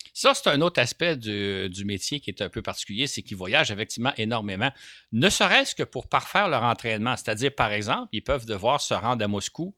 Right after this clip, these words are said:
pour apprendre à, à piloter les vaisseaux Soyouz et les apprendre en russe, hein, ça se fait en russe. Donc, si vous connaissez pas le russe, vous devez apprendre le russe au parallèle.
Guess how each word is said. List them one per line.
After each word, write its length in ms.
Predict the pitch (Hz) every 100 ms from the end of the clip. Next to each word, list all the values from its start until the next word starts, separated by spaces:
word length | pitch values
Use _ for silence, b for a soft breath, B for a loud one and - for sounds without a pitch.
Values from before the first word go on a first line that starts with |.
| _
pour 180 | - 98
apprendre 420 | 92 113 127 110 90
à, 360 | 98 90 90 B B B
à 100 | 95
piloter 460 | - 113 107 - 123
les 160 | 104
vaisseaux 280 | 98 98 113
Soyouz 520 | - 98 113 240 143
et 240 | - 98 92
les 220 | 95 95
apprendre 400 | 92 - 120 113
en 160 | 101 92
russe, 380 | 127 - - -
hein, 120 | - 123
ça 120 | -
se 60 | -
fait 100 | 107
en 120 | 95
russe. 260 | 98 202 - B B
Donc, 180 | 92 95
si 80 | -
vous 100 | 87
connaissez 320 | 110 104 110
pas 140 | - 104
le 80 |
russe, 140 | 113 110
vous 80 | 95
devez 260 | 98 98
apprendre 320 | 95 98 101
le 80 | 90
russe 180 | 95 107
au 60 | 95
parallèle. 440 | 92 85 98 202